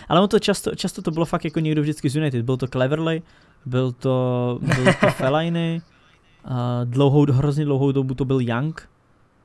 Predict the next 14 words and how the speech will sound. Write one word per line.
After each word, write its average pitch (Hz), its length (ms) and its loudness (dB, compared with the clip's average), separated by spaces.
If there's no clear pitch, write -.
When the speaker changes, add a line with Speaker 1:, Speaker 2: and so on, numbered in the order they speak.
Speaker 1:
Valencia, 143 680 0
Speaker 2:
Taky. - 220 -12
Speaker 1:
já 143 100 2
spoustu 196 420 0
hráčů 151 260 0
jako 143 160 0
United 135 420 -2
jsem 131 200 -4
fakt - 280 -8
jako 143 140 -2
by 135 80 2
nemohl 127 300 -2
ani 123 140 -2
vystát. 120 540 -6